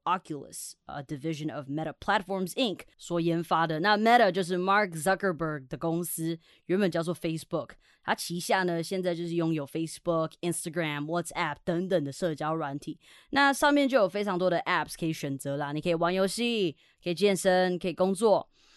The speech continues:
那像是Bill Gates就说，“Meetings will be moving to the metaverse within three years.” 呃，这也就是Meta和Microsoft这么积极在develop这个world的原因。比尔盖茨说，就是在三年内，他说，“Within three years”，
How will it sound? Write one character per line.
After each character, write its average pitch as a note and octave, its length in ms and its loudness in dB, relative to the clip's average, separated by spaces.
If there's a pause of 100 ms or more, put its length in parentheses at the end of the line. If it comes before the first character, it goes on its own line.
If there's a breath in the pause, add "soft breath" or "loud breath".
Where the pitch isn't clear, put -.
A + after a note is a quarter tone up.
(100)
那 C4 260 6
像 B3+ 160 2
是 A#3 100 0
Bill A3 240 4
Gates F#3+ 260 -2
就 F3+ 140 -4
说， E3+ 180 0
“Meetings A3 580 2
will G3 200 0
be F#3+ 120 -2
moving F#3+ 500 2
to F#3 100 -2
the F3 100 0
metaverse E3 640 0
within D3+ 460 -4 (100)
three D#3+ 240 -2
years.” F3 540 -4 (380 soft breath)
呃， D3+ 180 -4
这 E3 100 -2
也 F3+ 100 2
就 E3 120 -2
是 E3 180 -2
Meta F3+ 480 2
和 D3+ 220 -4
Microsoft E3+ 640 -4
这 G3+ 80 -2
么 F3 120 0
积 F#3 220 -8
极 D#3+ 140 -10
在 F3 120 0
develop D#3 360 -4
这 C3+ 160 -12
个 D3+ 80 -6
world C#3+ 400 -4 (100)
的 C3 140 -14
原 C#3 280 -10
因。 C3+ 220 -10 (380 soft breath)
比 F3+ 120 0
尔 F3+ 60 2
盖 F3+ 160 0
茨 D#3+ 140 -6
说， D#3 260 -6
就 D#3+ 100 -8
是 D#3 140 -8
在 E3+ 160 0
三 G3 260 -2
年 D#3+ 300 0
内， D#3 240 -4
他 - 160 -10
说， D#3+ 140 -2
“Within F3 480 -2 (100)
three F3 80 -2
years”， D#3+ 520 -4